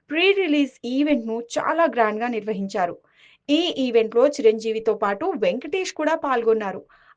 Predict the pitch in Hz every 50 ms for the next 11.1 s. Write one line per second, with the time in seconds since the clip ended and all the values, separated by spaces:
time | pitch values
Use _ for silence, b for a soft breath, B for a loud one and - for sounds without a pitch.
0 | b 220 247 269 294 294 349 330 294 - 214 190 185 196 202 - - 202 208 202
1 | 269 285 285 294 269 254 240 226 220 220 220 226 226 233 - - - 311 339 359
2 | 359 277 240 226 226 262 294 349 381 330 - - 285 247 220 214 202 214 196 -
3 | - 202 202 - - 294 294 277 254 220 208 208 196 185 214 226 226 226 294 294
4 | 294 294 - - 185 180 - - 294 320 311 311 226 226 202 190 - 190 180 175
5 | - - - b b b b b b b b b 233 254 277 294 453 440 453 440
6 | 403 - 415 381 302 277 262 269 269 - 285 285 294 294 269 254 214 247 240 233
7 | 233 233 233 - 220 214 220 233 226 214 214 208 214 226 214 190 196 196 196 -
8 | 220 - 233 226 220 - - - 233 262 262 - - - 262 262 247 233 233 220
9 | 208 202 196 185 185 226 233 233 - - 196 180 175 156 - - 220 226 294 -
10 | - 294 311 311 285 285 240 - 247 277 285 285 240 202 196 - - 190 180 180
11 | - -